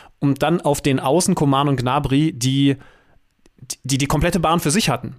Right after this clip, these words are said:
was sehr viel Offensivpower bedeutet, aber andersrum eben auch sehr viel Grundvoraussetzung, was Defensivarbeit angeht, verlangt hat. Und ich hab dann mal geschaut, wie viele defensiv denkende Spieler waren beim,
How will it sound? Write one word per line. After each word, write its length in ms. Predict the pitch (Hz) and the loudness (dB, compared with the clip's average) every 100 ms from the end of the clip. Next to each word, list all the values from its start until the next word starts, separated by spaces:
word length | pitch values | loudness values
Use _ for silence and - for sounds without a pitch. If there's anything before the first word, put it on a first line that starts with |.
| _ | _
was 320 | - 135 - - - | -4 -2 -2 -6 -4
sehr 200 | 131 170 | 0 0
viel 140 | 170 | 0
Offensivpower 560 | 147 143 120 - 147 123 | 0 2 0 0 0 2
bedeutet, 380 | 120 120 123 147 | 2 2 0 0
aber 180 | 135 | 0
andersrum 460 | 151 180 127 127 139 | 0 0 0 0 0
eben 320 | 127 135 151 - | 2 0 0 0
auch 260 | 135 127 - | -2 -2 -6
sehr 500 | 117 107 135 165 214 | -6 0 2 4 2
viel 640 | 202 - - 170 185 185 185 - - - - | -2 -8 -2 2 2 2 0 -12 -20 -16 -2
Grundvoraussetzung, 1300 | 127 165 233 175 143 143 160 160 151 - 156 151 147 | 2 2 2 0 2 2 2 0 0 0 2 2 -2
was 420 | 143 143 - - _ - | 0 0 0 -6 _ 0
Defensivarbeit 920 | 240 180 123 123 107 113 113 - - - | 2 2 2 0 -2 -2 -4 -8 -12 -4
angeht, 480 | 123 120 117 113 | -2 0 -2 -2
verlangt 400 | - 123 110 110 | -2 -2 -2 -2
hat. 200 | 123 165 - - - - | -2 -4 -6 -20 -20 -8
Und 540 | - 135 135 135 123 - _ _ _ _ - | 0 2 2 0 -2 -8 _ _ _ _ -2
ich 140 | 131 | 0
hab 100 | 147 | 0
dann 120 | 165 | 0
mal 120 | 156 143 | 2 2
geschaut, 440 | 135 139 170 190 - | 0 2 0 -2 -4
wie 240 | 120 220 | 0 2
viele 240 | - 208 | 2 2
defensiv 640 | 143 151 190 185 143 170 - | 2 0 0 0 2 0 -2
denkende 480 | 147 151 160 143 131 | -2 -2 -2 0 0
Spieler 480 | - 160 196 190 | 0 2 2 2
waren 280 | 139 139 143 | 2 2 2
beim, 460 | 131 123 131 123 | 0 0 0 -2